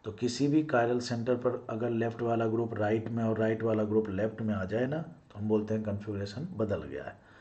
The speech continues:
बोलते भी हैं और आप निकाल भी सकते हैं आरएस कॉन्फ़िगरेशन, आपको दोनों तरीका मालूम है।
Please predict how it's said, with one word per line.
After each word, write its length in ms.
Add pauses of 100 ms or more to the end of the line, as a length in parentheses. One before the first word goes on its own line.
(640)
बोलते 360
भी 160
हैं 100
और 240
आप 180
निकाल 280
भी 100
सकते 280
हैं 80
आरएस 220
कॉन्फ़िगरेशन, 640
आपको 280
दोनों 280
तरीका 340
मालूम 360
है। 140